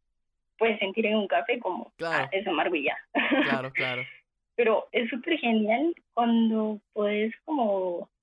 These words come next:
Speaker 1: ala, no sé, cuando puedes experimentar, eh,
Speaker 2: Ujú.
Speaker 1: esos sabores y notas de cada café.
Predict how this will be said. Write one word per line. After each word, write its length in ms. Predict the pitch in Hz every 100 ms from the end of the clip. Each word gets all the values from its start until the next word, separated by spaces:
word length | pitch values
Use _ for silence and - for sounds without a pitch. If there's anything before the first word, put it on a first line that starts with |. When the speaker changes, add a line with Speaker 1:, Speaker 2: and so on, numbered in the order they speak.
| _ _ _ _ _ _
Speaker 1:
ala, 280 | 208 240 214
no 220 | 220 220 226
sé, 120 | 254
cuando 280 | 233 220 214
puedes 240 | 202 208
experimentar, 1040 | 233 - 269 262 247 190 190 - 202 226 320 _ _
eh, 340 | 208 202 185 -
Speaker 2:
Ujú. 80 | 196 214 220 240
Speaker 1:
esos 40 | -
sabores 600 | 180 196 196 208 247 277
y 100 | 220 202
notas 540 | 202 214 233 285 311 320 -
de 440 | 208 185 175 220 - _
cada 240 | - 202 262
café. 480 | 196 190 196 233